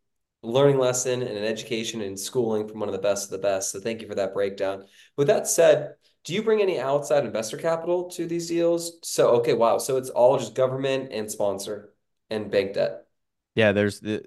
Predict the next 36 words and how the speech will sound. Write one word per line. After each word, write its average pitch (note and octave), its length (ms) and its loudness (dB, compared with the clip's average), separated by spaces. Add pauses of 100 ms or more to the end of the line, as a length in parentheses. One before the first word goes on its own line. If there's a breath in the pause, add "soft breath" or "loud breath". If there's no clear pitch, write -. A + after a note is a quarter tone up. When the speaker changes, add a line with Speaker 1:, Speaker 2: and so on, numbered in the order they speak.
Speaker 2:
the G#2 360 -2 (260)
in-, A#2 140 0 (160)
pro-, - 200 -6
project C#3 560 2
is A2+ 140 -6
entirely A#2 720 0
owned G2+ 440 -4 (540)
by G2 440 2
the F#2 100 -4
tax G2 380 -4
credit G2 260 -2
equity. F2 440 -6
So F#2 340 -2
essentially G2+ 500 -4
a G2 100 -2
bank F#2 500 -2 (380)
is - 140 -6
coming G2+ 320 -2
in F#2+ 100 -2
and F#2 100 -6
providing F#2+ 300 0
the F2+ 80 -6
tax F#2 280 -2
credit - 200 -6
equity. F2+ 320 -8
And G#2 120 -2
then G#2+ 100 0
the G#2+ 80 -2
debt A#2 440 2 (200 soft breath)
is G#2 180 -6
usually G2 560 -4 (220 soft breath)
hud B2 340 2
debt A2+ 400 4 (280 soft breath)
or F#2+ 400 0
Fannie G#2+ 400 -2
debt, G2+ 380 0